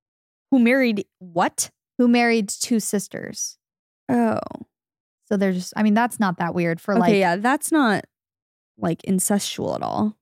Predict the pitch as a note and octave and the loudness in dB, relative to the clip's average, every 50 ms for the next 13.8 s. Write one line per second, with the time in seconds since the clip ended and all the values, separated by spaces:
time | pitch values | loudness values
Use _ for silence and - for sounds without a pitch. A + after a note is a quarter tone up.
0 | _ _ A3 A3+ A#3 G#3+ G3+ F#3+ G#3+ G#3 G3+ - - G3+ G#3 F#3+ - - G#3+ G#3 | _ _ 2 4 6 4 4 4 4 2 0 0 -2 -4 -4 -4 -2 0 0 0
1 | G3+ G3 A3 G3+ G3 F#3+ F3+ F3 E3+ D#3+ D#3 D#3 D3+ - - - _ _ _ _ | 2 2 2 2 2 0 0 -2 -2 -2 -2 -4 -6 -6 -10 -14 _ _ _ _
2 | _ _ _ _ _ _ _ _ G3+ G#3 G#3 G3+ - G#3+ - - D4+ C4 B3 C4+ | _ _ _ _ _ _ _ _ -2 -2 0 0 2 0 2 2 2 2 2 2
3 | A3+ G#3+ A3+ A3+ A3 - - - - - - G#3 G3+ F3+ - D#3 D#3+ G3 - F3+ | 2 2 2 2 2 2 0 -4 -6 -4 0 2 2 2 2 0 -2 -2 0 0
4 | G3 F#3+ F3 D#3+ - - - - - A#3+ G3 F3+ F#3+ - F#3 - - G3 F#3 - | 0 2 2 0 0 -2 -2 -2 -2 -2 -2 -2 -2 -4 -6 -4 -2 -2 -2 -2
5 | - - F3 F#3 G3+ A3 A3 A3 G#3 F#3+ - - - - - F#3+ E3+ - - E3+ | -4 -4 -2 0 2 2 2 2 0 0 0 -4 -6 -8 -4 -4 -4 -2 -2 -2
6 | F#3 F#3+ A3 G#3 D#3 G#2 G2+ A2+ A2 G3 G3+ - _ - G#3+ G3+ F3+ D3+ F2+ - | 0 0 0 0 -2 -2 -4 -6 -6 -8 -10 -10 _ -2 0 0 0 0 -2 -4
7 | - - - - _ _ _ _ _ _ _ _ _ _ _ _ _ _ _ _ | -6 -10 -14 -18 _ _ _ _ _ _ _ _ _ _ _ _ _ _ _ _
8 | _ _ _ _ _ _ _ _ _ _ _ _ _ _ G3+ F#3+ - G3 F#3+ F3+ | _ _ _ _ _ _ _ _ _ _ _ _ _ _ -4 -2 -2 -2 -2 -2
9 | - - G#3 F#3+ F#3+ F#3 F3 - F#3+ F#3 - E3+ - - A3 B3 - C4 A#3 A#3+ | -2 0 0 0 2 0 -2 -2 -2 -2 0 -2 -2 -2 -2 0 2 2 4 4
10 | C#4 F4+ E4 D#4 C#4 A#3 G#3 G#3+ A3 G3+ G3+ E3+ F#3 F#3+ G3+ A3+ G#3 - - - | 4 4 4 4 4 2 2 2 2 0 0 0 -2 -2 -2 -2 -4 -4 -6 -12
11 | _ _ _ _ _ _ _ _ _ _ _ _ _ _ _ _ _ _ _ _ | _ _ _ _ _ _ _ _ _ _ _ _ _ _ _ _ _ _ _ _
12 | _ _ _ _ _ _ _ _ C#4 C#4 - - A3+ A#3+ C4 C4 A#3 G#3+ G#3 G3 | _ _ _ _ _ _ _ _ 0 0 2 2 2 2 2 2 2 2 0 0
13 | F#3 F#3 F#3+ G3 G3+ G#3 G#3+ G#3 G3+ F#3+ F#3 F3+ F3+ F3 F3 F3+ | -2 -4 -4 -2 0 0 0 0 0 0 -2 -4 -6 -8 -10 -16